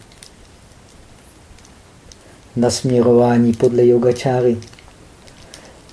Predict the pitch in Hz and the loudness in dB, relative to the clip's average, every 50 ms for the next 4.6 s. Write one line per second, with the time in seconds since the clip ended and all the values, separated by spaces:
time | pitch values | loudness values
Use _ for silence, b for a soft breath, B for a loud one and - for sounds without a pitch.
0 | - - - - - - - - - - - - - - - - - - 123 139 | -20 -20 -20 -20 -20 -20 -20 -20 -20 -20 -20 -20 -20 -20 -20 -10 -4 0 2 2
1 | 143 131 131 131 135 139 131 139 147 147 - 147 147 147 147 139 143 139 151 147 | 2 4 4 4 4 4 2 2 -2 0 0 0 0 0 0 -2 -2 0 0 0
2 | 139 143 135 - - - 147 143 - - 151 156 151 156 143 147 - 143 - - | 2 0 0 -2 -2 -4 -4 -4 -4 -2 -2 -2 -2 -2 -4 -2 -2 -4 -2 -4
3 | 131 123 - - - 139 139 143 127 120 127 123 117 135 135 135 143 143 143 131 | -8 -8 -6 -4 -2 0 0 0 0 2 0 2 2 0 0 0 0 0 0 -2
4 | - - - 143 - - - 139 135 135 127 | -4 -4 -4 -4 -4 -4 -4 -2 -2 -2 -4